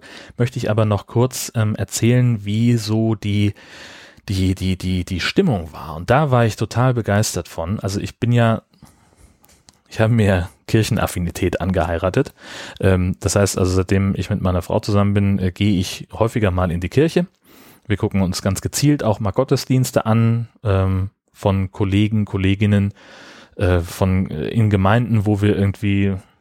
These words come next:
sagen, Mensch, ach, das hier ist das ja schön, so, lass mal die Kirche angucken, ähm, und, und wo wir uns einfach dafür interessieren, wie da Gottesdienst gefeiert wird. Oder natürlich jetzt auch, wo sie arbeitet, wo sie in dem, in dem Job ist, wo sie lernt.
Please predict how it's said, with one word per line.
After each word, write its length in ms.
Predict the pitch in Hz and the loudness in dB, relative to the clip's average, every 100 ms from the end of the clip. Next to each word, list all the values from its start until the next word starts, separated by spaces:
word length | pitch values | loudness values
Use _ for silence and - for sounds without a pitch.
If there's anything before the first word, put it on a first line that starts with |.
| - | -6
sagen, 320 | - 98 95 | 0 2 2
Mensch, 180 | 95 - | 0 0
ach, 120 | 92 | -2
das 180 | 110 - | -2 0
hier 140 | 113 | 0
ist 100 | 117 | 0
das 140 | 101 101 | 0 -2
ja 80 | |
schön, 400 | 92 113 110 110 | 0 2 2 2
so, 160 | 104 101 | 2 2
lass 180 | 98 - | 0 -2
mal 80 | 98 | -2
die 100 | 95 | 0
Kirche 300 | 110 107 - | 0 0 -2
angucken, 460 | 101 101 101 95 - - - - - | -4 -2 0 -2 -4 -20 -20 -12 0
ähm, 320 | 98 95 98 | 2 2 0
und, 220 | 98 95 | 0 0
und 200 | 101 95 | -2 -4
wo 300 | - - 107 | -6 -4 0
wir 60 | 101 | 2
uns 120 | 98 | 2
einfach 320 | 101 104 92 - | 0 0 -2 -2
dafür 240 | 104 - 123 | -4 0 -2
interessieren, 480 | - - 117 110 | 0 0 2 2
wie 100 | 104 | 0
da 160 | 107 101 | 2 2
Gottesdienst 560 | - 107 104 - 85 - | 2 0 0 -2 -6 -6
gefeiert 480 | - 90 85 85 | -8 -6 -4 -4
wird. 240 | 92 120 - _ _ _ _ _ | -4 -6 -8 _ _ _ _ _
Oder 200 | - 101 | 0 2
natürlich 360 | 95 90 104 90 | 2 0 -2 0
jetzt 220 | 98 - | 0 0
auch, 180 | 101 92 | -2 0
wo 100 | 98 | -2
sie 140 | 92 | 0
arbeitet, 560 | 87 98 113 110 120 - | 0 2 2 2 -2 -4
wo 60 | 101 | -4
sie 180 | 101 | -4
in 120 | 101 98 | -4 -4
dem, 180 | 98 | -4
in 160 | 95 95 | -4 -4
dem 80 | 95 | -2
Job 260 | 104 113 | -2 0
ist, 220 | 127 127 104 | -2 -4 -4
wo 60 | |
sie 100 | 95 | -6
lernt. 400 | 92 90 113 131 | -4 0 2 0